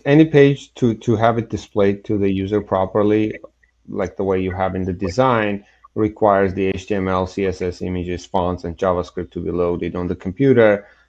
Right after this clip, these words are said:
um, before it can, it can show,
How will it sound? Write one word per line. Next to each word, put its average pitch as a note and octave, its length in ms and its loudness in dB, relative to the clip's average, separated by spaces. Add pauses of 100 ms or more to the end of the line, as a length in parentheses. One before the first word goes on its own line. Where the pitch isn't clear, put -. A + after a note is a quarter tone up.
(120)
um, F#2 520 2
before G2 420 2
it F#2+ 220 -8
can, F#2 360 -6 (140)
it G2 220 -12
can F2+ 320 -8
show, F#2 480 -2